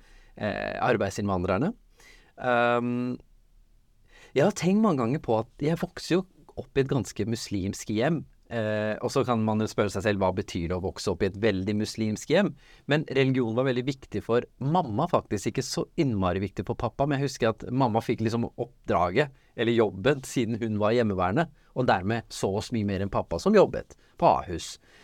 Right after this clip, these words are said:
Ehm, og jeg husker at mamma lærte meg ganske tidlig å, å, å, også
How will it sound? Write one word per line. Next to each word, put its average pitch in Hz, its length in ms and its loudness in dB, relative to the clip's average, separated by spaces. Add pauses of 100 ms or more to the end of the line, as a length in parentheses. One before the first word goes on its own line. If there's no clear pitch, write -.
(340)
Ehm, 143 540 0 (580)
og 139 80 4
jeg 160 140 6
husker 147 180 2
at 135 80 4
mamma 113 240 2
lærte 104 320 4
meg 117 160 0
ganske 107 400 -2
tidlig 95 380 0
å, - 20 -2
å, 101 380 -4 (180)
å, 101 220 -2
også 107 180 -4